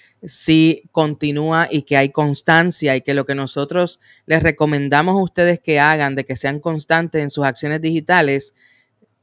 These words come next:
también nosotros lo llevamos a cabo. Nosotros estamos muy comprometidos también con esa acción. Aprovecho para darles unos anuncios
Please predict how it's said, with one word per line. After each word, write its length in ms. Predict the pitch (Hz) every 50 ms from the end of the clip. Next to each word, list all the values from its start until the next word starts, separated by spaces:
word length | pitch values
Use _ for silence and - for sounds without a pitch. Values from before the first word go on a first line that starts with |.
| _ -
también 300 | 165 156 156 160 170 190
nosotros 400 | 220 220 185 202 190 208 214 202
lo 60 | 190
llevamos 360 | 170 160 156 151 160 175 185 165
a 60 | 147
cabo. 400 | - 165 175 165 135 117 110 110
Nosotros 440 | 120 127 120 - 143 139 160 165 170
estamos 320 | 160 - 175 175 175 165
muy 180 | 165 170 185 180
comprometidos 640 | 202 196 185 185 180 170 156 147 165 170 175 -
también 460 | - 170 156 147 147 143 143 147 151 _ _ _ _ _ - _ _ _ _
con 160 | - 147 147
esa 180 | 147 135 - 147
acción. 360 | 135 - - 143 131 135 139
Aprovecho 440 | 143 143 170 170 180 180 - 254 247
para 180 | 247 254 247 240
darles 260 | 226 233 240 240 233
unos 640 | 226 220 220 226 226 226 214 202 185 165 - - -
anuncios 840 | 202 185 185 185 185 170 160 151 - - 160 156 156 - - _